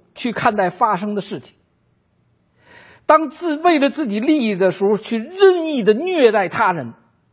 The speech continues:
当自己利益受到损害的时候，立刻成为了喊冤之人士。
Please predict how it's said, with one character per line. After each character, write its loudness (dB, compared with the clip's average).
当 2
自 -8
己 -4
利 2
益 4
受 0
到 4
损 -4
害 2
的 -4
时 -10
候， -2
立 4
刻 4
成 0
为 -4
了 2
喊 0
冤 -2
之 -10
人 2
士。 -14